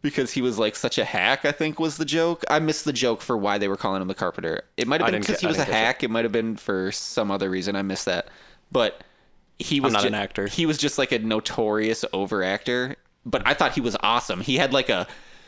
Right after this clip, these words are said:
Speaker 1: leopard print leather jacket. It was, like, a leather jacket with lapels that were leopard print. It was amazing.
Speaker 2: Like an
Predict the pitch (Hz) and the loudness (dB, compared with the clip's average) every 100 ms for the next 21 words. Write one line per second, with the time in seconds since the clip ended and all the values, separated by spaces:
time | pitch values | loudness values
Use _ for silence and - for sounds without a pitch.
0 | - - - - _ - 127 123 135 - | -20 -20 -20 -20 _ -2 0 4 2 4
1 | 160 151 151 - - 135 147 - 127 113 | 0 0 -2 -4 0 0 0 -2 0 2
2 | 117 131 120 104 113 147 151 - 139 135 | 2 0 2 0 2 2 0 0 0 0
3 | 135 113 113 147 143 135 131 - 123 - | 0 2 2 2 2 2 2 2 0 0
4 | 120 117 - - 110 113 - 104 107 123 | -2 -4 -10 -14 -4 -4 -2 0 2 2
5 | 123 - - - 117 117 120 107 104 - | 0 -4 -10 -6 -2 0 0 0 0 0
6 | 123 - 147 143 123 120 113 98 - 120 | -2 0 -2 0 -2 0 -2 -2 -2 0
7 | 110 98 101 95 95 - - 95 107 | 0 -2 -2 -4 -6 -8 -6 -4 -4